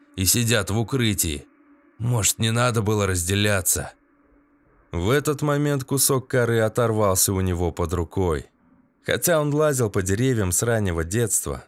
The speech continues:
этого оказалось достаточно, чтобы от нервного импульса человек на секунду потерял равновесие.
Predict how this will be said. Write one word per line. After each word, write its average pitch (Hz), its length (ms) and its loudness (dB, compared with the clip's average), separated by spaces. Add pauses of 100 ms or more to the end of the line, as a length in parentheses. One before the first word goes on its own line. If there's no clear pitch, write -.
(120)
этого 123 400 -2
оказалось 104 640 0
достаточно, 87 840 -2
чтобы 143 380 -2
от 113 120 -4
нервного 120 500 0
импульса 110 680 -2
человек 147 520 -2
на 139 80 0
секунду 117 560 0
потерял 107 600 0
равновесие. 85 840 -2